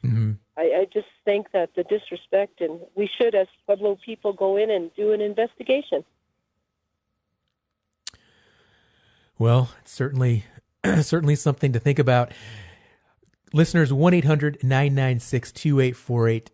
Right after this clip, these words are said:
Speaker 1: That is the number to call to share your comments. Mary, um, you know, I think about this Manitou attraction, and then I also just think about just some of these other,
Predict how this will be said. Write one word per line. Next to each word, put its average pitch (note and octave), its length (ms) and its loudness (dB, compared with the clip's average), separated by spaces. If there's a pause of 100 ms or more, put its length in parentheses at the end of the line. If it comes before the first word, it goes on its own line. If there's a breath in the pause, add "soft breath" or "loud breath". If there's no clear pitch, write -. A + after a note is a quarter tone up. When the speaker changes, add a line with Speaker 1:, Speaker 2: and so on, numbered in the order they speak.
(140)
Speaker 1:
That B2+ 320 2
is B2+ 160 2
the A#2 80 0
number A#2 180 2
to A#2 80 -2
call A2+ 600 -2
to B2 120 -6
share A2+ 520 -2 (100)
your A#2+ 240 0
comments. A2+ 580 -2 (920 loud breath)
Mary, F3+ 480 2 (640)
um, D3+ 460 2 (100)
you E3 80 -2
know, F3 80 4
I E3 140 2
think A3+ 260 -2
about E3+ 420 -2
this - 340 -2
Manitou B2+ 1040 -2 (120)
attraction, A#2+ 1080 -4
and C#3 140 -2
then D#3 160 2
I D#3+ 80 0
also A#3 320 -2
just G#3 180 -4
think E3+ 160 0
about C#3+ 440 0
just C3+ 240 -2
some E3 160 2
of E3 60 0
these C#3+ 240 0
other, C3+ 420 2